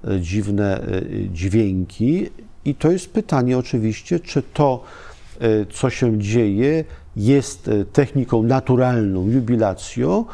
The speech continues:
y, czy, y, działaniem Pana Boga, y, glosolalią. Oczywiście my nie oceniamy, czy to jest dobre, y, czy złe, tylko mówimy o pewnej uczciwości intelektualnej, żeby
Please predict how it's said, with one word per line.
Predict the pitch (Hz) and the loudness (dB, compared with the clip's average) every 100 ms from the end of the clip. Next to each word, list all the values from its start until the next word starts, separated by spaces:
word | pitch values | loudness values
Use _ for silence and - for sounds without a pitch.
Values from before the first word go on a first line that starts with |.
| - - - - - | -16 -18 -20 -8 0
y, | 156 156 | 0 0
czy, | - - 170 185 - - 139 143 139 | -2 2 2 2 -2 0 0 0 -2
y, | 117 | 0
działaniem | 104 131 135 135 123 | 2 2 4 2 0
Pana | 127 123 110 | 0 2 2
Boga, | 110 104 113 110 - 110 | 2 2 2 2 -2 -2
y, | 104 92 | -2 0
glosolalią. | 101 110 117 98 90 101 135 - 113 | 0 0 0 2 2 0 -2 -4 -8
Oczywiście | - 202 196 190 - - | -4 0 0 0 -4 -4
my | 160 180 | 0 2
nie | 185 | 2
oceniamy, | 180 - 196 240 180 147 | 0 0 0 2 2 2
czy | 147 | 0
to | 139 | 2
jest | 123 104 | 0 2
dobre, | 131 139 135 123 - - - - | 0 2 0 -2 -8 -20 -20 -2
y, | 113 | -2
czy | 110 139 | 2 0
złe, | 113 110 156 | 2 2 2
tylko | 190 180 175 | 0 2 2
mówimy | 156 139 170 180 - | 2 2 0 0 0
o | 139 | -2
pewnej | 165 160 160 | 0 2 2
uczciwości | - 139 - 139 151 175 - | 2 -2 0 0 0 -2 -2
intelektualnej, | 165 156 156 147 143 135 107 104 117 190 202 - - - - | 0 2 0 0 0 2 2 2 2 0 -2 -12 -20 -20 -6
żeby | 120 107 156 147 | -2 2 2 2